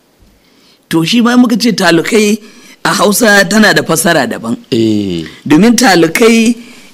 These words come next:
Speaker 1: daga Arabic word ne, ita ma kalman talikai.
Speaker 2: Ita
Speaker 1: Tunda
Speaker 2: ma
Speaker 1: dama ai
Speaker 2: an aro
Speaker 1: kimiyya
Speaker 2: ne.
Speaker 1: da fasaha muke magana ko?
Speaker 2: Na'am, haka.
Speaker 1: To, yanzu muna kimiyya, muna shigowa fasaha kuma.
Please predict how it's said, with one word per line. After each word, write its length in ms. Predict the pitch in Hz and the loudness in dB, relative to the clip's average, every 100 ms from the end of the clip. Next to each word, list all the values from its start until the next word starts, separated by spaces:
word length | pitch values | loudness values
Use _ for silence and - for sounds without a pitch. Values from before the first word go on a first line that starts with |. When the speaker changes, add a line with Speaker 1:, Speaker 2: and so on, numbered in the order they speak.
| - | -16
Speaker 1:
daga 260 | - 160 165 185 | -4 -2 0 0
Arabic 260 | 233 196 170 | 0 2 2
word 280 | 170 151 | 2 0
ne, 100 | 127 117 | -2 -4
ita 180 | - - | -8 -4
ma 140 | 127 127 | -4 -2
kalman 340 | 180 175 135 | -2 0 -2
talikai. 520 | 123 110 101 - 101 - _ | -4 -6 -8 -10 -10 -14 _
Speaker 2:
Ita 120 | 117 | -4
Speaker 1:
Tunda 240 | 123 - 202 | 0 0 2
Speaker 2:
ma 20 | |
Speaker 1:
dama 60 | 190 | 0
ai 160 | 190 | 0
Speaker 2:
an 40 | 190 | 0
aro 180 | 143 131 | 2 2
Speaker 1:
kimiyya 120 | 127 | 2
Speaker 2:
ne. 60 | 185 | 0
Speaker 1:
da 80 | |
fasaha 340 | 151 143 - 165 | -2 -2 -2 -2
muke 220 | 147 - | -2 -2
magana 380 | 123 104 127 107 | -2 -2 -4 -4
ko? 80 | 92 | -2
Speaker 2:
Na'am, 300 | 113 101 92 78 | -2 -2 -6 -6
haka. 180 | 95 | -6
Speaker 1:
To, 80 | - 170 | -2 2
yanzu 280 | 165 170 196 | 2 0 -2
muna 340 | 202 233 196 | 0 0 -2
kimiyya, 540 | - 151 180 208 190 | -2 0 0 0 -2
muna 180 | 180 180 147 | -2 -2 -2
shigowa 360 | 165 165 160 | 0 2 2
fasaha 420 | 156 127 123 - - | 0 -4 -6 -8 -10
kuma. 240 | - 90 | -12 -16